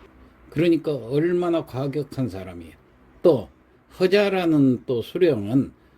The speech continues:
곤목을 아들에게 주어서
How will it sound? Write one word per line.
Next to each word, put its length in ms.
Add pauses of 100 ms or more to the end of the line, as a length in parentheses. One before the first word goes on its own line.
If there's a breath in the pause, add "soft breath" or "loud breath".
(160 soft breath)
곤목을 1040
아들에게 720
주어서 560